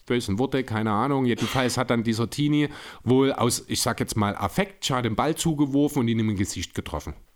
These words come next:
Das hat ihm natürlich nicht besonders gefallen. Und daraufhin hat er, also der, der Teenager hat sie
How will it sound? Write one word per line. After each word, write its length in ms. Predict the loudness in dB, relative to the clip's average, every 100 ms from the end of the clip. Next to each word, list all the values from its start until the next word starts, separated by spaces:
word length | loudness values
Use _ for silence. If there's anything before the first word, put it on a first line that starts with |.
| _ -20 -18 -10
Das 180 | -8 -8 -8 -6
hat 260 | -6 -2
ihm 220 | 0 2 2
natürlich 480 | 0 0 0 2
nicht 180 | -2 -2
besonders 460 | -2 0 0 0 -4
gefallen. 460 | -8 -2 0 0 -4 -20 _ _ _ -20 _ _ _ _ -20 -20 _ -20 -20 -20 -20 -20 -20 _ -2
Und 600 | 2 4 2 0 -4 -10 -4
daraufhin 720 | 0 0 0 0 2 0 -4 -14 -20 _ _ _ _
hat 320 | -6 -6 -6
er, 580 | -2 0 2 2 0 -2
also 220 | -2 -2
der, 160 | -2 -6
der 420 | -8 -12 -10 -10
Teenager 480 | -10 -8 -6 -2 -2
hat 160 | -2
sie 100 | -4